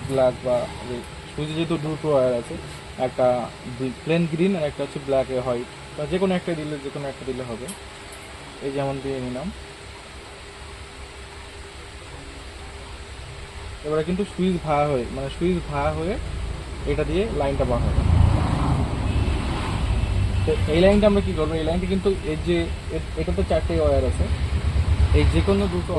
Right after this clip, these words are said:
যে কোনো হলুদ দুটো ওয়্যার আমরা যে কোনো এক সাইডে দিতে পারি, এই ইন্ডিকেটরেও দিতে পারি বা এই ইন্ডিকেটরেও দিতে পারি। আর ব্ল্যাক যেটা আছে এটাতে আমরা বডি দিতে পারি। বডি পুরো গাড়িটাই হচ্ছে কিন্তু আট পিন বডি, মানে পুরো গাড়িতে যে কোনো, কোনো এক, যে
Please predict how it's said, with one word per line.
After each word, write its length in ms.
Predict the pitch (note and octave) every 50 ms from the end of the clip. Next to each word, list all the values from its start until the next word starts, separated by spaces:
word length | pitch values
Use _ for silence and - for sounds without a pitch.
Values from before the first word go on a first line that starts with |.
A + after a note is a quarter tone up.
| C#3+ D3
যে 60 | D#3
কোনো 180 | E3 F#3 F#3+ F#3+
হলুদ 240 | E3+ F3 E3 D#3+ D3+ D#3
দুটো 140 | D3 D3+ D#3
ওয়্যার 220 | C#3+ B2+ B2+ D3+ - - E3
আমরা 120 | E3 E3 D3+ D3+
যে 60 | E3 D3+
কোনো 140 | F#3+ G3 G#3
এক 120 | F#3+ E3+ - -
সাইডে 200 | F3 E3+ D#3+ D3+
দিতে 180 | D3 C#3 C#3 B2
পারি, 120 | A#2+ B2+
এই 80 | C3+ C#3+ C#3+
ইন্ডিকেটরেও 400 | C#3+ C#3+ D3 D3 - E3 F3+ F3+ F3
দিতে 140 | D#3+ - F3+ F#3
পারি 120 | F#3+ A3+ G#3+
বা 80 | G3+ G3
এই 120 | F3 D3+ C#3
ইন্ডিকেটরেও 420 | C#3 C#3+ C3+ C#3 - C#3+ D#3 D3+ C#3 C3+
দিতে 140 | - B2+ G#2
পারি। 140 | G2 - - - - - - - - - - - - - - - - - A#2+
আর 80 | B2+ C3 C3 C#3
ব্ল্যাক 200 | D3+ E3 E3+ E3 D#3 C#3+
যেটা 180 | D3+ C#3 D3 C#3 C#3
আছে 140 | C#3 F#3+ G3+
এটাতে 200 | F#3 F#3+ F#3+ G3+
আমরা 160 | F#3+ G3 G3+ F#3 -
বডি 180 | E3+ E3+ E3+ F3+
দিতে 200 | D#3 D3 - C#3+ B2+
পারি। 120 | B2+ B2 -
বডি 200 | D3 D#3 E3+ G#3 G#3 -
পুরো 160 | G3 F#3+ G3
গাড়িটাই 320 | F3 E3+ F3 F3+ G#3 G#3+ G#3+
হচ্ছে 160 | G#3 - G#3 G3+
কিন্তু 160 | G#3+ G#3+ A3
আট 160 | G3+ E3 E3+ E3+ -
পিন 160 | D3+ C3+ C3 C3+
বডি, 220 | D3 C#3 C3 A#2+ - - - - - - -
মানে 120 | - D3 D3+ -
পুরো 160 | F3+ F#3 F#3+ F3+
গাড়িতে 340 | E3 E3+ E3 F#3 F3+ G3+
যে 80 | F3 F3+ E3+
কোনো, 200 | F#3+ F#3 F#3 F#3 E3+
কোনো 120 | F3+ F3+ F3 E3+ E3
এক, 40 | D#3+ D3+ C#3+ C#3+
যে 60 | D#3+